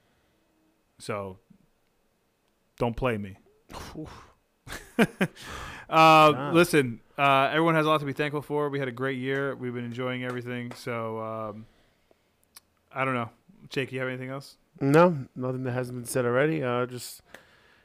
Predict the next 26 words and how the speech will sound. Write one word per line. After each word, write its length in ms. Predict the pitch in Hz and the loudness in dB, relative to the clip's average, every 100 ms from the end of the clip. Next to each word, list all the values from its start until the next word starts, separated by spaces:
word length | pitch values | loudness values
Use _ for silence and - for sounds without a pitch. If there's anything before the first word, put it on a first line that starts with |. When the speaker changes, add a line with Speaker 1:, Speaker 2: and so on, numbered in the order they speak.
| _ - | _ 0
Speaker 2:
it 80 | |
should 180 | 131 151 | 2 2
be 200 | 143 160 | 4 6
more 1040 | 151 147 143 143 139 139 131 127 123 117 110 _ _ _ _ _ - | 8 10 12 12 10 10 8 6 4 2 -2 _ _ _ _ _ -6
exciting 600 | 147 - 147 131 120 113 | -6 2 4 4 4 2
knowing 260 | 117 117 117 | 0 0 0
that 100 | 110 | -2
we're 80 | |
going 260 | 117 113 113 | 0 0 -2
into 220 | 110 - | -4 -6
the 120 | 117 | -4
last 320 | 107 110 104 - | -2 -2 -2 -6
week 140 | 113 | -6
of 60 | 107 | -6
the 60 | |
playoffs. 560 | - 120 113 110 104 - | -4 -2 -2 -2 -4 -6
And 280 | 110 104 113 | -6 -6 2
Speaker 1:
Well, 200 | 180 180 170 | 8 8 8
I 100 | - | 4
think 180 | 294 | 4
exciting. 340 | 247 - 208 190 | 2 6 4 6
Everything's 320 | 160 240 277 | 2 2 2
exciting 300 | 175 - 165 | 2 2 2
in 40 | 151 | 0
the 80 | |
bloodline. 380 | 120 139 123 95 | -2 -4 -4 -10